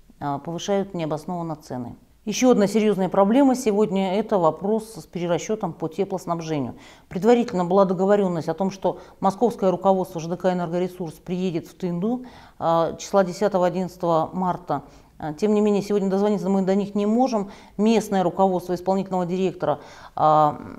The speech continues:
пригласили на круглый стол с записью в эфире. Э, местное руководство отказывается.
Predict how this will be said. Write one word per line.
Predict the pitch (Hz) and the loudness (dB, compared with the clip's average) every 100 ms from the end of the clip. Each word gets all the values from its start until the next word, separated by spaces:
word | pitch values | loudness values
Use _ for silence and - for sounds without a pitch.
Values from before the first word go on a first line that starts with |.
| - - _ _ _ _ _ | -18 -20 _ _ _ _ _
пригласили | 190 202 190 220 220 - 202 175 | 0 2 4 4 2 -2 -2 0
на | 180 175 175 143 - - - | 0 2 0 -2 -8 -20 -4
круглый | 220 220 185 196 | 2 2 4 2
стол | 196 - 247 294 294 - | 0 2 4 4 2 -2
с | |
записью | 175 214 214 202 - 196 | 2 2 2 -2 -2 0
в | 196 | 0
эфире. | 196 202 180 170 - - - | -2 -2 -2 -4 -8 -20 -8
Э, | - 165 160 | 2 4 4
местное | 202 214 208 | 4 2 2
руководство | 170 190 185 180 185 180 | 0 4 4 2 2 2
отказывается. | 180 247 247 226 214 202 175 | 4 4 4 4 2 2 -2